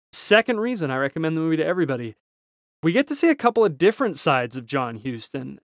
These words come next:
and I can't get too much into this, but some of this has to do with, um, the Katharine Hepburn character being, as you said, the more, the more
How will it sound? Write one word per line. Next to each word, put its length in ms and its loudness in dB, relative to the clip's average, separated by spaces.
and 100 -8
I 60 -4
can't 320 0
get 180 2
too 120 -4
much 200 0
into 180 2
this, 200 2
but 140 -6
some 180 0
of 60 2
this 140 2
has 260 0
to 100 -4
do 320 -2
with, 400 -4
um, 480 -6
the 60 -8
Katharine 300 2
Hepburn 580 -6
character 480 -2
being, 680 -6
as 140 -6
you 60 -16
said, 140 -4
the 60 -8
more, 220 -6
the 120 -10
more 140 -6